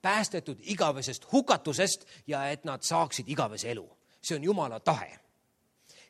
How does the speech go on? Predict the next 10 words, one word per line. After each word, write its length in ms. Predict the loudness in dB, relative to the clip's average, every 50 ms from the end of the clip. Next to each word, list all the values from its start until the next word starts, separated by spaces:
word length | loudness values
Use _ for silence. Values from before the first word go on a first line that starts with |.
| _ 0
Teiseks, 480 | 2 4 4 4 2 -2 -6 -8 -12 -12 _ _ _ _ _ _ _ _ _ _ _ _ _ _ _ _ _ _ _ _ _ _ _ _ _ _ _ _ _ _ -4 0
Jumala 320 | 4 6 8 8 8 8
üldise 360 | 6 4 2 0 0 0 2 2
tahte 240 | 2 2 0 -6 -8
suhtes, 460 | -8 -8 -6 -2 -2 -2 -2 -2 -8 _ _ _ _ _ _ _ 2
Jumala 380 | 4 4 4 6 4 4 4 4
tahe 320 | 2 -2 -2 0 0 2 2
on 140 | 0 0 0
õnnistada 560 | 4 4 4 4 4 0 -4 -6 -8 -10 -10
sind. 360 | -10 -10 -10 -12 _ _ -20